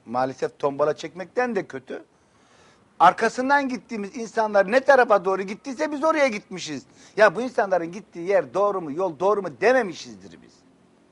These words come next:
Belli bir zaman sonra o yolun yanlış sülük edilen bir yol olduğunu anlarsak ne yaparız?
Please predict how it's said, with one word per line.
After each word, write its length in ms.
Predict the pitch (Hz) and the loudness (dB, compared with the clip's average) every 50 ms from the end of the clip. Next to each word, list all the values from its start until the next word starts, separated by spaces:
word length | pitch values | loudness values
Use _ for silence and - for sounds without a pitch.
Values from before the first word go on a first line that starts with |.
| _ _ _ _ _ _ _ _ _ _ _ _ _ _ _ _ _ _ _ _ _ _ _ _ _ _ - | _ _ _ _ _ _ _ _ _ _ _ _ _ _ _ _ _ _ _ _ _ _ _ _ _ _ -2
Belli 240 | 175 208 254 294 254 | -2 -2 -2 -4 -10
bir 60 | 240 | -8
zaman 420 | 180 156 180 170 190 214 233 240 | -2 0 0 0 0 -2 -6 -8
sonra 360 | - - - 196 175 160 147 | -10 -8 -8 -6 -4 -2 -2
o 200 | 135 - 156 151 | -4 -2 -4 -4
yolun 360 | 143 147 143 139 135 131 120 113 | -2 -2 -4 -4 -4 -6 -8 -6
yanlış 440 | 127 127 135 147 170 214 262 226 | -6 -6 -4 -6 -6 -8 -8 -8
sülük 520 | - - - - - 170 160 156 139 - 151 | -10 -10 -12 -12 -12 -8 -8 -8 -8 -6 -6
edilen 420 | 143 127 131 131 131 127 123 117 117 | -8 -6 -6 -4 -4 -4 -6 -8 -12
bir 120 | 131 151 143 | -14 -14 -10
yol 320 | 139 147 196 226 220 220 - | 0 4 6 6 6 4 2
olduğunu 640 | 208 185 170 156 139 117 135 139 135 127 123 104 - _ _ _ _ _ _ _ - - _ _ | 0 0 0 0 -4 -8 -8 -8 -8 -8 -10 -12 -14 _ _ _ _ _ _ _ -20 -20 _ _
anlarsak 640 | - 143 160 175 196 220 226 - - 196 165 - - | -2 0 0 0 0 -4 -4 -4 -4 -6 -6 -6 -6
ne 100 | 151 202 | -2 0
yaparız? 480 | 247 277 269 - 190 190 190 330 - | 0 0 2 2 0 0 0 -4 -14